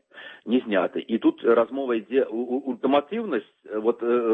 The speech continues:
вот гэтага рашэння заключаецца у, якраз у, э, у прызнанні ці непрызнанні выбараў.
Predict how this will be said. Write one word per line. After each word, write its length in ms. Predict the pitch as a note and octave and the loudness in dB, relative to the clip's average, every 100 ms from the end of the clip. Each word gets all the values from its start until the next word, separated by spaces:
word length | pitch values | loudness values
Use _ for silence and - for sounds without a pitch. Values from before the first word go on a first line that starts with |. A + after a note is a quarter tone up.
| G#2+ | 0
вот 180 | A2 - | -2 -4
гэтага 540 | A2+ B2+ C#3+ C#3+ B2+ | -4 0 0 2 0
рашэння 400 | B2 E3+ D3+ B2+ | 0 -4 -6 -8
заключаецца 880 | - B2 A#2 C#3 C#3+ C#3 C3+ A#2 - | -8 -10 -2 0 0 -2 -2 -2 -2
у, 80 | A#2 | -4
якраз 420 | - D3+ C3+ C3+ - | -4 0 2 2 -4
у, 240 | B2 C3 C3 | -6 -4 -6
э, 720 | _ _ - A2+ G#2+ A2 G#2 - | _ _ -4 0 4 4 2 0
у 240 | A#2+ B2+ | -4 -2
прызнанні 640 | C#3 C3+ B2+ D#3 G3 E3 C3 | 2 2 2 2 2 -2 -8
ці 80 | A#2+ | -6
непрызнанні 640 | C3+ C3+ B2 C3 D3+ C#3 | -8 -6 -4 -2 -2 -4
выбараў. 480 | C3 A#2+ F2 D2+ - | -2 -2 -2 -8 -12